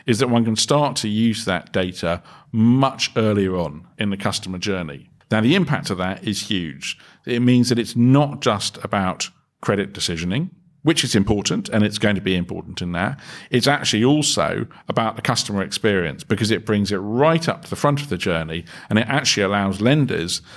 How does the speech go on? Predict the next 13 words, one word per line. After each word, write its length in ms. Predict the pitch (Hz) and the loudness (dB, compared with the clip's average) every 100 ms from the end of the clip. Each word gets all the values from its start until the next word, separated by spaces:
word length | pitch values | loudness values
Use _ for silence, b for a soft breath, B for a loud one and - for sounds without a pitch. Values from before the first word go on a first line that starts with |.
| B B | B B
or 360 | 104 95 85 - | 2 2 0 0
us 300 | 127 117 - | 0 0 -2
to 200 | - 104 | 0 0
offer 360 | 92 95 95 - b b | 2 0 -2 -4 b b
quotes 580 | - 123 92 - - - - | 0 2 0 -6 -10 -8 -4
based 240 | 104 95 | -2 0
on 140 | 101 98 | 0 2
very 460 | 104 120 120 113 | 2 2 4 4
high, 440 | 101 107 101 95 101 | 2 0 0 -2 -4
very 320 | 98 120 123 | 0 2 2
accurate 580 | 101 - - 90 82 - | 0 -4 -8 -6 -6 -8
affordability 640 | 90 - 104 95 101 - 87 | -10 -4 -2 -2 -2 -4 -8
calculations, 920 | 85 65 82 76 78 - 64 82 - | -10 -10 -10 -10 -10 -12 -12 -8 -8